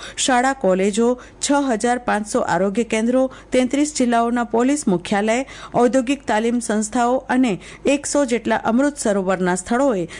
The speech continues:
સામૂહિક યોગ સાધના કાર્યક્રમો યોજાશે. આ વર્ષે રાજ્યભરમાંથી અંદાજે એક કરોડ પચાસ લાખથી વધુ નાગરિકોની સહભાગિતાથી યોગ દિવસ ઉજવાશે. કચ્છમાં જળ સંપત્તિ અને પાણી પુરવઠા મંત્રી કુંવરજી બાવળિયાના અધ્યક્ષ સ્થાને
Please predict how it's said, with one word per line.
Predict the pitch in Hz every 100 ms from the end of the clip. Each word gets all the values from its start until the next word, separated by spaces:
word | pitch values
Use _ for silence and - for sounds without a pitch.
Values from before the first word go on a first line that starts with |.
| -
સામૂહિક | - 254 269 277 294 -
યોગ | 214 247 262
સાધના | 254 220 185 214 254
કાર્યક્રમો | 247 185 175 190 262
યોજાશે. | 262 202 185 180 - 175 151 - - -
આ | 214
વર્ષે | 202 208 196 233
રાજ્યભરમાંથી | 202 165 202 202 196 196 196 247
અંદાજે | - 202 190 196 226
એક | 220 240 254
કરોડ | - 220 233 233
પચાસ | 208 208 196 -
લાખથી | 202 202 -
વધુ | 254 240 226 269 254 - -
નાગરિકોની | 240 233 269 277 262 277
સહભાગિતાથી | 269 254 262 233 196 175 185 220 233 262 262 - -
યોગ | 247 277 226
દિવસ | 175 165 208 -
ઉજવાશે. | 226 190 180 175 - 156 120 - _ _ -
કચ્છમાં | 262 277 302 311
જળ | 277 269
સંપત્તિ | 285 269 269 277 285
અને | 277
પાણી | 269 214 208
પુરવઠા | 226 233 233 262
મંત્રી | 240 240 254
કુંવરજી | 247 233 247 233 269
બાવળિયાના | 220 180 190 196 190 208
અધ્યક્ષ | - 196 202 196
સ્થાને | 220 214 233 233